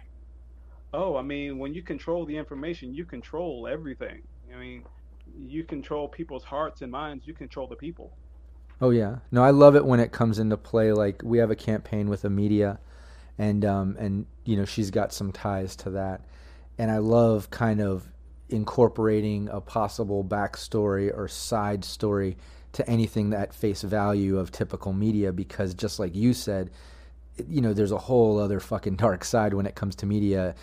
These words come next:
Speaker 3: when you think of that in cyberpunk, because, you know, they're, they're in control. And it's just like any other corporation, if you really think about that, you know?
Speaker 1: Yeah, you also have Trauma Team, which is just sort of one of the largest businesses. And I,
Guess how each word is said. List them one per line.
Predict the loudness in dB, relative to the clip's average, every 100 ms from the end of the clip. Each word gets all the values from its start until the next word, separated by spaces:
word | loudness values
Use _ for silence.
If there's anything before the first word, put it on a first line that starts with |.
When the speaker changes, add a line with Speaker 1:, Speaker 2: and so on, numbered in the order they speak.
| -20 -6
Speaker 3:
when | -2 -2
you |
think | -2 -2
of | 0
that | 0 -2
in |
cyberpunk, | -4 0 4 4 2 0 -2
because, | -4 -4 -4 -4
you | -2
know, | -2 -2
they're, | -2 -4 -4
they're | -4 -2
in | 0 -2
control. | -2 -6 -2 0 0 -2 -8 -20 -20 -14 -4
And | -2 -2
it's | -4
just | -2 0 2
like | 0 0
any | 2 4
other | 4 4
corporation, | 2 0 2 2 0 -2 -4
if | -6 -6
you |
really | -4 -4
think | -6 -8
about | -8 -8 -8
that, | -10 -10 -8
you | -6
know? | -4 -6 -12 -20 -20 -20 -20 -20 -20 -20 -20 -20 -20 -20 -20 -20 -20 -20 -20 -20 -18
Speaker 1:
Yeah, | -14 -12 -8
you | -2
also | -2 0
have | 0 0
Trauma | -2 0 0 0
Team, | -6 -8 -6 -8 -12 -20 -20 -20 -8
which | -8 -8
is | -12
just | -6 -6
sort | -2 -4
of | -4
one | -6
of | -6
the | -6 -6 -6 -2
largest | -2 -2 -10 -4
businesses. | -2 -2 -8 -2 -2 -2
And | -6 -8 -14 -20 -20 -20 -18
I, | -16